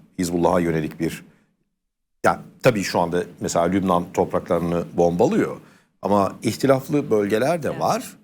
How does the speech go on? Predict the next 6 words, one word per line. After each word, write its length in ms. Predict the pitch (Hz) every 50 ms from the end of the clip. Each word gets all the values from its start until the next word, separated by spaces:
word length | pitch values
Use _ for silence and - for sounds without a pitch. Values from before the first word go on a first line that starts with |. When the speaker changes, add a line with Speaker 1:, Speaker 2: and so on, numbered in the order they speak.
| _ _
Speaker 2:
Evet. 160 | 160 151 147 143 _ _ _ _ _ _ _ _ -
Speaker 1:
Yine 440 | 110 143 190 180 127 110 - - 330 381 359 -
hani 140 | 180 160
Suriye'de 440 | - - 139 135 123 110 92 87 82
yaptığı 460 | 80 87 87 80 - - - 85 80
gibi 440 | 78 71 - 92 95 123 175 202 -